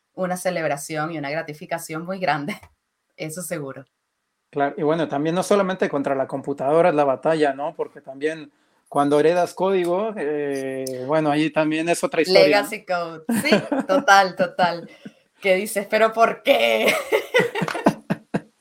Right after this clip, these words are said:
Speaker 1: Sí, sí, totalmente.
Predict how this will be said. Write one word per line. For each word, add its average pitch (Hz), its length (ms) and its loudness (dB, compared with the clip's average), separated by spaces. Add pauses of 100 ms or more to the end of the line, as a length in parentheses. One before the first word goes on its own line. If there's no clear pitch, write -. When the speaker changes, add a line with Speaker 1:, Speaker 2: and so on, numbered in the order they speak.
(960)
Speaker 1:
Sí, - 360 -10 (160)
sí, - 300 -16 (260)
totalmente. 151 800 -6